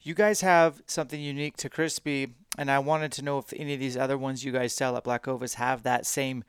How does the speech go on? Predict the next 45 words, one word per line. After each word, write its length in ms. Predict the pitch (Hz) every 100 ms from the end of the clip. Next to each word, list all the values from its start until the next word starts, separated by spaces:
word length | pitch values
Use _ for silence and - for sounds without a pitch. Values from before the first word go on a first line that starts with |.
| - - - -
scale 580 | - - 139 135 139
where 100 | 135
you 160 | 123 123
guys 280 | 127 131 -
can 280 | 143 123 113
rate 280 | 127 135
the 100 | 131
stiffness, 920 | 117 - - - 143 127 151 143 139 135
like, 320 | 117 120 - - - - _
one 280 | 123 135 139
to 80 | 135
five, 460 | - 139 135 131 -
five 460 | - 131 131 110
being 300 | 131 131 123
the 80 | 117
stiffest 800 | - - 143 - 135 123 - - - - _ _
of 460 | 131 131 131 117 -
the 100 | 127
bunch, 420 | 131 127 123 -
down 280 | 127 127 123
to 80 | 117
one, 480 | 113 131 127 127 113
which 220 | 127 -
is 160 | 120 - _ -
gonna 180 | 127 123
have 160 | 123
a 40 | 120
lot 140 | 123
of 80 | 117
flex. 520 | - 131 127 - - _ - - - - _
Is 140 | - 123
that 180 | 151 147
just 180 | 156
a 60 | 156
Crispi 520 | - 160 - - 170
scale, 300 | - 185 170
or 60 | 160
is 80 | 139
that 140 | 143
something 180 | 160 131
that 120 | 139
can 120 | 139
be 60 | 135
applied 320 | - 135 131
to 300 | 123 120